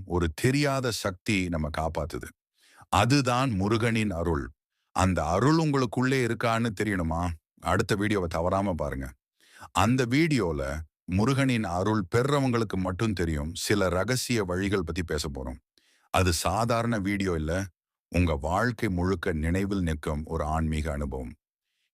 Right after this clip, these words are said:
நீங்க இன்னும் சொல்லணும்னா, உங்களுக்கு எந்த மாதிரி ஆன்மீக வீடியோ வேணும் என்று கீழே கமெண்ட் பண்ணுங்க. முருகனின் வரலாறு, அருள், ஆசீர்வாதம்,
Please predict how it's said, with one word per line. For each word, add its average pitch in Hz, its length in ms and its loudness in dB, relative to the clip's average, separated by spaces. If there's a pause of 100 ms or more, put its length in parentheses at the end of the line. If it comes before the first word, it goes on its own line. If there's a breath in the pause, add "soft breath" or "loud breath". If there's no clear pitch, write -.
நீங்க 117 280 4
இன்னும் 143 340 2
சொல்லணும்னா, 98 640 0 (340)
உங்களுக்கு 85 340 2
எந்த 107 240 2
மாதிரி 104 340 0
ஆன்மீக 92 460 0
வீடியோ 87 360 0
வேணும் 71 380 -4 (280)
என்று 82 320 2 (240)
கீழே 101 340 2
கமெண்ட் 80 380 0
பண்ணுங்க. 69 280 -4 (640 soft breath)
முருகனின் 117 640 4
வரலாறு, 87 640 0 (380)
அருள், 87 440 2 (300)
ஆசீர்வாதம், 78 800 0